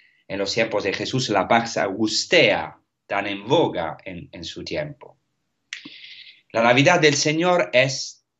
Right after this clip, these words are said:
la fiesta de la luz. El Mesías es también, eh, hemos dicho, esta maravilla, pero esa también es la estrella que se eleva del oriente, que ha brillado en el mundo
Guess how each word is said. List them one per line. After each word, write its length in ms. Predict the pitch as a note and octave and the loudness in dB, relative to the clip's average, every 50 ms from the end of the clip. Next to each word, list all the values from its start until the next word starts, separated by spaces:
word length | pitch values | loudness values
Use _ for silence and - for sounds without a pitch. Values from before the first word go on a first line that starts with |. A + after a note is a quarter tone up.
| _ _ | _ _
la 140 | - G2 F#2 | -16 -14 -14
fiesta 520 | F2+ - B2 B2 A#2+ A#2+ - - A2 G#2+ G#2+ | -12 -6 -2 -2 -2 -2 -2 -4 -4 -2 -2
de 100 | A2 G#2+ | 0 0
la 100 | G#2 G#2 | 2 2
luz. 600 | B2 B2+ A#2+ A#2 A2+ - - - - - _ _ _ _ _ _ _ _ _ - | 2 2 2 0 0 -4 -8 -8 -10 -14 _ _ _ _ _ _ _ _ _ -6
El 140 | G#2 G#2+ A2 | -4 -2 2
Mesías 600 | A2+ A#2 A2+ - - F#3 F3 E3 D#3 D3+ C#3+ D3+ | 2 2 2 2 2 4 6 6 6 4 4 0
es 220 | C3+ C3 C3 - | -2 -2 -2 -4
también, 640 | - A#2+ B2 B2+ C3+ C#3+ D#3 D#3 D#3 D3 C#3 - _ _ _ _ _ _ _ _ _ _ _ _ _ _ _ | -4 -6 -4 -4 -2 -2 0 0 -2 -4 -8 -14 _ _ _ _ _ _ _ _ _ _ _ _ _ _ _
eh, 560 | - _ - - - - - - - - - _ | -20 _ -20 -20 -20 -20 -20 -20 -20 -20 -20 _
hemos 240 | - F#2 F#2 F#2 F2+ | -20 -16 -14 -12 -6
dicho, 240 | G#2 A#2 A2+ - G#2+ | -6 -6 -4 -4 -4
esta 280 | F#2+ - - G2 F2+ | -4 -4 -4 -4 -2
maravilla, 760 | F#2 F#2 F#2 G2 G#2 B2+ D#3+ D#3+ D#3 C#3+ C#3 D3 C#3+ - - | -2 0 0 2 2 2 2 4 4 6 6 4 2 0 -6
pero 480 | - B2 B2 D3 D#3 E3 - - - _ _ _ _ | -8 0 4 4 4 4 2 -2 -16 _ _ _ _
esa 560 | - C3 C3+ C3 - C#3+ C3 C3 B2+ - - - | -6 -4 -2 -2 0 0 0 -2 -2 -6 -8 -4
también 440 | A#2+ A#2 B2 C3+ C#3+ D3 D3+ C#3+ C3+ | -4 -2 2 6 6 6 6 6 4
es 480 | C3+ C3+ C3+ - - - - - _ - | 2 2 0 -2 -4 -6 -8 -10 _ -4
la 200 | G#2+ A2+ A#2 A#2+ | 0 4 4 4
estrella 720 | A#2 A#2 - - - D#3+ F3+ F#3 D3+ B2 A2 G2+ G2 F#2+ | 4 2 -4 0 2 4 4 6 6 4 4 2 0 0
que 160 | - A#2 A2 - | -2 -4 -6 -6
se 220 | - - A#2+ A#2 | -6 -4 -4 0
eleva 400 | B2+ D3 F3 F3 - D#3 D3+ C#3 | 2 2 2 4 4 4 2 2
del 160 | C#3 C3+ C3+ | 2 0 0
oriente, 720 | B2+ B2+ C3+ D3+ D3 C#3 B2+ A2+ A2+ A2+ - - A2 G#2+ G#2+ | 0 0 2 4 4 4 4 2 0 -6 -10 -8 -8 -8 -4
que 120 | B2 B2 | -2 -2
ha 80 | C3 B2+ | -2 -2
brillado 640 | - B2+ C3 C3 C#3 D3 E3 F#3+ F#3+ F3+ E3+ D#3+ | -2 -6 -6 -4 -2 0 2 2 2 2 0 0
en 80 | D3+ D3 | 0 0
el 140 | C#3 C#3 | 0 -2
mundo 640 | D3 D#3 F3+ G#3 A3+ A3+ G#3+ G#3 G3 G#3 G3+ G3+ G3+ | -2 -2 0 0 0 0 0 2 2 4 4 2 0